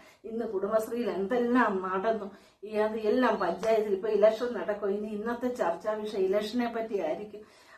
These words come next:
ആരൊക്കെ ജയിക്കും, ആരൊക്കെ തോക്കും, ആരൊക്കെ ആർക്കൊക്കെ പൈസ കൊടുത്ത്, ആരൊക്കെ ആർക്കൊക്കെയാണ് വോട്ട് ചെയ്യുന്നത്. ഹോ,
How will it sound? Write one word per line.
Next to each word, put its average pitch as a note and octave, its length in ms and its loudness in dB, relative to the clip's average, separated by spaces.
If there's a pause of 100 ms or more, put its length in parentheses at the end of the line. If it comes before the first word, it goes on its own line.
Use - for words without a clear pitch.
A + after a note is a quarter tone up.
ആരൊക്കെ G#3+ 520 0
ജയിക്കും, G#3 600 4
ആരൊക്കെ A3+ 420 0 (100)
തോക്കും, G3+ 580 0
ആരൊക്കെ A#3+ 360 0
ആർക്കൊക്കെ A3+ 520 0
പൈസ G3 360 0
കൊടുത്ത്, G3 300 -2
ആരൊക്കെ G#3 380 0
ആർക്കൊക്കെയാണ് G#3 760 -2
വോട്ട് F#3+ 340 -4
ചെയ്യുന്നത്. F#3+ 600 0 (380)
ഹോ, - 240 0